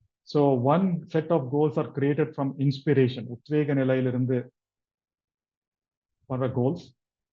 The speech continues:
இன்னொன்னு வந்து விரக்தி நிலை, ரைட்? லிமிடேஷன், டெஸ்பரேஷன்ல இருந்து வர்ற கோல்ஸ். இந்த ரெண்டு கோல்ஸ்க்கு டிஃபரன்ஸ் இருக்கு. இப்ப வந்து என்னுடைய ஃப்ரெண்ட்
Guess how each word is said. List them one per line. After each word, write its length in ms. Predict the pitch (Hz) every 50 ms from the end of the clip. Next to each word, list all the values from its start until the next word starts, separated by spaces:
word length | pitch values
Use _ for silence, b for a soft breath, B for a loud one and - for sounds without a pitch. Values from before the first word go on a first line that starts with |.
| _ _ 135
இன்னொன்னு 320 | 135 147 165 175 175 170 156 143
வந்து 160 | 139 147 175 139 110 113
விரக்தி 360 | 135 143 156 151 156 - - 147 131 117
நிலை, 160 | 104 98 - - _ _ _ _ _ _ _ _ -
ரைட்? 180 | 131 131 131 - 131 127
லிமிடேஷன், 520 | 131 143 135 156 143 131 127 131 120 117 113
டெஸ்பரேஷன்ல 680 | 139 143 135 - - 156 147 143 127 - 135 120 117 120
இருந்து 240 | 127 139 123 120
வர்ற 120 | 110 113 110 104 104
கோல்ஸ். 260 | 98 95 101 - - - _ _ _ _ _ _ _ _ _ _ _
இந்த 100 | - 123 127 139
ரெண்டு 200 | 156 180 180 185 156 151
கோல்ஸ்க்கு 340 | 147 151 147 - - 170 123 147
டிஃபரன்ஸ் 360 | 131 - - 143 139 131 135 -
இருக்கு. 240 | - - - _ _ _ _ _ _ _ _ _ _ _ _ _ _ _ _ _ _ _ _ _ _ _ _ _ _ _ _ _ _ _ _ _ _ _ _ _ _ - 139
இப்ப 100 | 123 151 143 147
வந்து 180 | 151 160 170 170 160 147 - - - - - 143
என்னுடைய 320 | 139 143 143 135 139 139 135 131 131 123 123 - - - _ _ _
ஃப்ரெண்ட் 400 | - 160 165 175 180 180 170